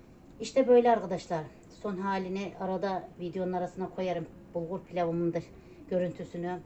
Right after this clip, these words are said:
Ne diyelim arkadaşlar, Allah'a emanet olun. Hoşça kalın, takipte kalın. Böyle harika iki muhteşem menüyle bulgur pilavım eksik ama,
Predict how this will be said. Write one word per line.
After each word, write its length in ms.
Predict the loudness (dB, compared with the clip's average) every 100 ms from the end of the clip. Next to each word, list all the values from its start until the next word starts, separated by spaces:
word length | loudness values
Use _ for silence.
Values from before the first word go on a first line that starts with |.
| -2 -2 -2 -2
Ne 120 | -2
diyelim 260 | 0 0 0
arkadaşlar, 540 | -2 -4 -6 -6 -4
Allah'a 300 | -4 -2 -2
emanet 500 | -2 0 0 -2 -2
olun. 200 | -2 -2
Hoşça 360 | -4 -4 -4 -2
kalın, 260 | 0 0
takipte 500 | 0 -2 -4 -6 -6
kalın. 360 | -4 -2 0 2
Böyle 260 | 2 2
harika 500 | 0 2 4 2 -2
iki 220 | -10 -10 -8
muhteşem 640 | -8 -6 -8 -4 -4 -4 -8 -18 -12
menüyle 580 | -4 -2 -2 -2 -2 -2 -2
bulgur 320 | -2 -2 -2
pilavım 400 | 2 4 4 2
eksik 360 | -2 -4 -6 -10 -6
ama, 360 | -4 0 0 -2